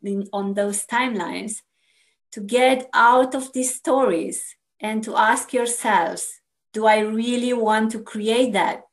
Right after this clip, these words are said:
Do I really want to live that?" Because if the answer is no,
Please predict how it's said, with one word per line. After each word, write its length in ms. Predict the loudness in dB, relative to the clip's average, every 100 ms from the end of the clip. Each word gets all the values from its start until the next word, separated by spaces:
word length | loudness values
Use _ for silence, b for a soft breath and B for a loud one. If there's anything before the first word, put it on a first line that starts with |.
| -6
Do 160 | 0 2
I 140 | 4
really 400 | 2 2 0 0 2
want 200 | 2 0
to 100 | 0
live 440 | 0 2 0 -2 0
that?" 300 | 0 0 -10 _ _ _ _ _ _ _ _
Because 400 | -8 0 2 2
if 160 | 0 -2
the 140 | 0
answer 400 | 2 2 0 2
is 240 | 2 2 0
no, 720 | 2 4 4 4 0 -4